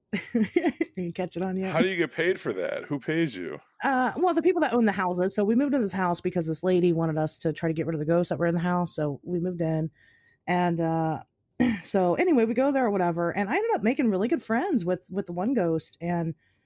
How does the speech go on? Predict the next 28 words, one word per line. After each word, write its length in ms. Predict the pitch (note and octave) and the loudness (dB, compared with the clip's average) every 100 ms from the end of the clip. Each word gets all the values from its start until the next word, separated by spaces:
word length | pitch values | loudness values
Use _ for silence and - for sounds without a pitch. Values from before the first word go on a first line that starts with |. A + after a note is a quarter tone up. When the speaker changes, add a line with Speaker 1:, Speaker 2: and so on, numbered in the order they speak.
| _ _ | _ _
Speaker 1:
we 80 | A3 | 0
found 280 | G#3+ B3 C#4+ | 2 2 2
this, 120 | C4 | 2
like, 160 | E3 - | -2 -4
portion 380 | - C4 D4+ C#4 | 0 0 2 0
of 60 | E3+ | 0
this 120 | - | -2
house 400 | - A#3 D#4 G#3 | -2 0 0 0
or 60 | |
whatever, 340 | F3+ D#3+ D3 D3+ | -2 -2 -2 -4
and 80 | F3 | -2
it 60 | |
was 120 | B3 | -2
pretty 200 | - C#4+ | -2 -2
crazy. 540 | A3 - F3+ D4+ F#3 D3 | -2 -4 -2 0 0 0
I 60 | |
guess 220 | D3 G#3 - | 0 -2 0
this, 260 | E3 - - | -2 -2 -2
um, 500 | E3 D3 C3 C3 E3 _ - - _ - | -2 -2 -4 -8 -12 _ -18 -18 _ -6
like, 180 | F3 D#3+ | -4 -2
this 140 | F3+ | -4
ghost, 360 | - E3 C#4 - | 0 2 2 2
his 140 | E3 C#3 | -2 -2
dad 440 | D#3 C4 D#4 D#3+ | 0 0 0 0
that 180 | D3 - | -2 0
lived 160 | G3 F3 | 0 0
there 100 | D#3+ | -4
before, 380 | - C4 C4 | -4 -4 -4